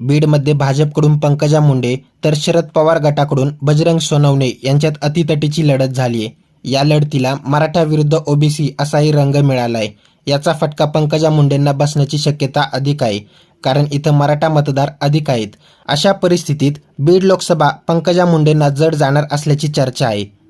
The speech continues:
बजरंग सोनवणे इथं बाजी मारतील. पुढचा मतदारसंघ आहे तो म्हणजे शिर्डी. शिर्डीमध्ये ठाकरे गट विरुद्ध शिंदे गट अशी लढत झालीये. ठाकरे गटाकडून भाऊसाहेब वागचौरे तर शिंदे गटाकडून सदाशिव लोखंडे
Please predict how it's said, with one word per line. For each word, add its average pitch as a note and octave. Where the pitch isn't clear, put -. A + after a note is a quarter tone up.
बजरंग C#3
सोनवणे C#3
इथं D3+
बाजी C#3
मारतील. A#2+
पुढचा E3
मतदारसंघ F3
आहे C3+
तो D#3+
म्हणजे C#3+
शिर्डी. B2+
शिर्डीमध्ये D3+
ठाकरे D3+
गट D3
विरुद्ध D#3+
शिंदे D#3+
गट D3+
अशी D#3
लढत C#3+
झालीये. A#2
ठाकरे D3+
गटाकडून D3+
भाऊसाहेब C#3
वागचौरे C3
तर D#3
शिंदे F3
गटाकडून D#3
सदाशिव E3+
लोखंडे D3+